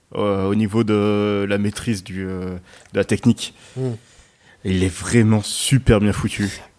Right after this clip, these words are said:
Speaker 2: Ben, ça,
Speaker 1: Euh.
Speaker 2: c'est un truc où Danny Boyle est, est bon, et, et de plus en plus, c'est les, les transitions, les idées de mise en scène et tout, euh.
Speaker 1: Alors, putain, il y a des idées tout le temps. Enfin, il y a toujours un truc, euh, il y a toujours un truc qui m'a plu, euh,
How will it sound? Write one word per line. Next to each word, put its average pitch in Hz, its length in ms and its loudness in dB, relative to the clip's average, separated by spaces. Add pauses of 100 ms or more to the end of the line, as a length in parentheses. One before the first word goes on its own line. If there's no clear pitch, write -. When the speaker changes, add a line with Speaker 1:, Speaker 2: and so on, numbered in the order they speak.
(140)
Speaker 2:
Ben, 151 260 4 (220)
ça, - 260 4
Speaker 1:
Euh. 87 560 2
Speaker 2:
c'est - 160 -2
un 139 160 4
truc - 380 -8
où 120 440 -2
Danny 127 280 0
Boyle 127 340 4
est, 107 260 -2
est 113 140 -4
bon, 120 480 2
et, 101 460 0
et 104 100 -4
de 104 120 -6
plus 120 280 -4
en 110 80 2
plus, 135 220 -2
c'est 104 360 -2
les, 101 340 -2 (360)
les 110 160 0
transitions, 117 800 2
les 110 220 2
idées 110 160 0
de 110 40 0
mise 110 160 0
en 107 80 0
scène 110 300 0
et 107 80 -4
tout, 127 200 -8 (120)
euh. 87 260 -12 (160)
Speaker 1:
Alors, 113 520 2
putain, - 260 -2
il 120 80 2
y - 20 2
a 101 40 2 (140)
des 110 260 2
idées 104 160 4
tout - 120 -4
le 101 80 -2
temps. 92 140 2
Enfin, 90 580 -2
il 92 60 2
y - 20 2
a 90 40 0
toujours 113 360 4
un 110 60 6
truc, - 340 2
euh, 104 80 2
il 101 40 2
y 101 40 2
a 95 40 -2
toujours 110 220 4
un 104 40 2
truc 117 140 -2
qui 110 100 0
m'a 95 80 4
plu, 101 260 0
euh, 87 220 -4